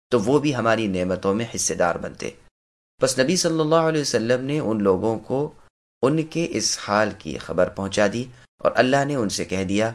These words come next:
کہ میں نے تمہاری خبر تمہارے نبی کو دے دی ہے۔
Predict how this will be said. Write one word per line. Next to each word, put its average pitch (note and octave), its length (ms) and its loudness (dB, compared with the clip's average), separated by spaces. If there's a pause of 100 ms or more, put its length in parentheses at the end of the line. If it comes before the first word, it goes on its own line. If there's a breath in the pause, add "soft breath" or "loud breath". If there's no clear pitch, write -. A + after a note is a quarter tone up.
(380 soft breath)
کہ A2 80 2
میں A2+ 180 4
نے D3 120 2
تمہاری A#2+ 380 -2
خبر A2+ 320 2
تمہارے G2 360 -2
نبی D2 280 -4
کو - 140 -10
دے D#2+ 160 -2
دی G2 200 -2
ہے۔ A#2 120 -2